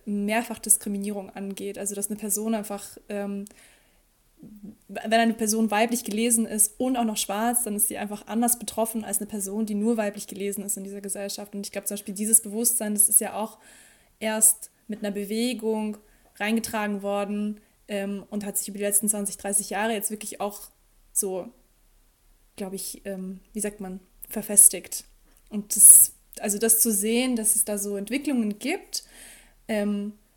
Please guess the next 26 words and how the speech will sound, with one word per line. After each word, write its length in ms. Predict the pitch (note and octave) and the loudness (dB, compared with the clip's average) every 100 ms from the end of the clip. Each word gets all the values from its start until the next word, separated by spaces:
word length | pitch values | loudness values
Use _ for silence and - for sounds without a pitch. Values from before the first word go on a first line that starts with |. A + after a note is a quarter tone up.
| _ | _
oder 100 | G3+ | -4
eine 100 | G3 | -4
Progression, 720 | - G#3+ A3 C4 - C#4+ D4+ D#4 - - - - - | -4 0 2 4 4 4 2 -2 -16 -20 -20 -20 -16
das 200 | - G#3 | 0 2
macht, 180 | A3 G#3+ - - | 2 -2 -8 0
das 120 | G#3+ | 0
gibt 160 | B3 A3+ | 2 2
mir 100 | G#3 | 4
Hoffnung, 480 | A#3+ A#3 E3+ G3 - | 2 2 -6 -10 -8
weil 320 | G#3 G3+ G3+ | -4 -2 -2
ich 100 | G3+ | -4
dann 160 | G#3 G#3 | -4 -4
einfach 200 | G3+ G3+ | -4 2
sehe, 260 | - A3 | 2 2
okay, 380 | G3+ A#3+ B3 A3 | -2 0 0 0
wir, 440 | G#3 G#3 G#3 G3+ G#3+ | -2 -2 -2 -4 -6
wir, 560 | G#3 G3+ G3+ G3+ G3 - | -4 -4 -4 -4 -8 -10
wir 100 | A3 | -8
stecken 320 | - A#3+ A#3 | -4 -2 2
nicht 160 | A3+ - | 2 2
fest, 440 | B3 A3+ - - B3 - | 6 12 12 10 4 2
<laughs> 100 | C4 | 2
sondern 400 | A#3+ A#3 G#3+ G#3 | 2 2 0 -2
wir 180 | G#3 | -2
bewegen 440 | G#3+ G#3 A3 G#3 - | -4 0 0 0 -2
uns. 300 | F#3+ A3 | 0 2